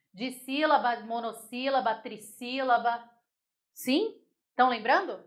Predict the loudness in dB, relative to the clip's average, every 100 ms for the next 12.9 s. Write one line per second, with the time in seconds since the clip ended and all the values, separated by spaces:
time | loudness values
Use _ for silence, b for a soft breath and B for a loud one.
0 | _ _ _ _ _ 2 6 6 2 -4
1 | 0 4 4 2 -4 -4 -4 2 2 2
2 | -2 -4 -4 -4 -4 -2 -4 -4 -12 -20
3 | _ _ _ _ _ _ _ _ 2 4
4 | 4 2 -4 -8 -12 -20 _ _ -20 -2
5 | 2 4 4 2 -6 -12 -20 _ _ _
6 | _ _ _ 10 10 10 8 2 0 4
7 | 6 8 6 0 -2 2 4 4 0 -14
8 | _ _ _ _ _ _ _ _ 8 8
9 | 10 6 4 -2 -16 _ _ -10 2 4
10 | 6 6 2 -4 _ 8 10 10 6 -4
11 | -20 _ _ _ _ _ _ _ _ -8
12 | 6 10 10 8 4 -8 -2 -2 -2